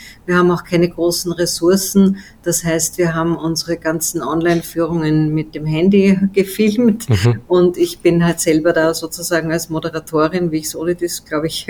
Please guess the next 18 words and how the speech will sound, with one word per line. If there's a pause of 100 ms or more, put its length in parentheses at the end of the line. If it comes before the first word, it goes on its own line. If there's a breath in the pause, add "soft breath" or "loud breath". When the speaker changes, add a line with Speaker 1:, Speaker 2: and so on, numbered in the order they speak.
Speaker 1:
<laughs>
ganz
gut
kann, (400 loud breath)
äh,
in
Speaker 2:
<laughs>
Speaker 1:
Erscheinung
getreten. (300 loud breath)
Also
das
war,
äh,
wir
haben
sehr
schnell
reagiert,